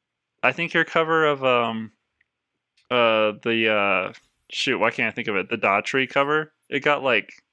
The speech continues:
eighty views in twen-, like, forty-eight hours or something like that. So that was pretty cool. Another one that I was surprised that did so well was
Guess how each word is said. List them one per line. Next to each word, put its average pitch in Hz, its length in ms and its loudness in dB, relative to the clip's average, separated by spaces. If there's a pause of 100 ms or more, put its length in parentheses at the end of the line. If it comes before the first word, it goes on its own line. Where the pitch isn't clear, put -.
(360)
eighty 123 260 0
views 110 400 -4
in 101 240 -10 (800)
twen-, 117 380 -4
like, 110 240 -2
forty-eight 110 400 -2
hours 107 360 -2
or 131 60 -12
something 131 320 -8
like 135 180 -8
that. 143 260 -2 (680)
So - 260 -4
that 147 160 4
was 262 140 -6
pretty 92 200 -4
cool. 98 380 -10 (380)
Another 139 300 2
one 175 140 2
that 175 160 4
I 175 80 4
was 175 100 -2
surprised 175 380 0
that 175 160 0
did 175 180 0
so 180 220 2
well 180 240 4
was 147 180 2